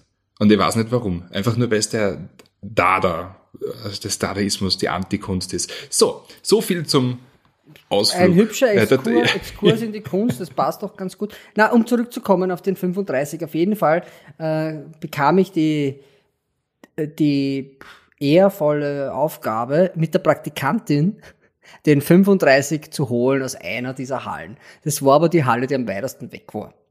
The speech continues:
Speaker 2: Also sind wir dort hingegangen, die Clara und ich, äh, und da war jemand, der hat dann aufgemacht und hat uns dann quasi nur beim Reversieren in der Halle geholfen. Und da stand auch ein, ein kleiner,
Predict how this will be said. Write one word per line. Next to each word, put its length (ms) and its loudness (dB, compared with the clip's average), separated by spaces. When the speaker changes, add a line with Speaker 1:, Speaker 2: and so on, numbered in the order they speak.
Speaker 2:
Also 220 -2
sind 220 0
wir 80 -2
dort 180 -4
hingegangen, 680 0
die 100 -10
Clara 420 -4
und 100 -6
ich, 320 -6
äh, 380 2
und 580 0
da 120 2
war 260 4
jemand, 320 -4
der 80 0
hat 100 -6
dann 140 -12
aufgemacht 500 0
und 120 2
hat 160 0
uns 160 -6
dann 120 -4
quasi 300 2
nur 440 -2
beim 140 -4
Reversieren 500 2
in 60 2
der 140 2
Halle 360 -2
geholfen. 480 -2
Und 100 -2
da 40 0
stand 300 2
auch 80 -8
ein, 260 -4
ein 160 -12
kleiner, 640 -8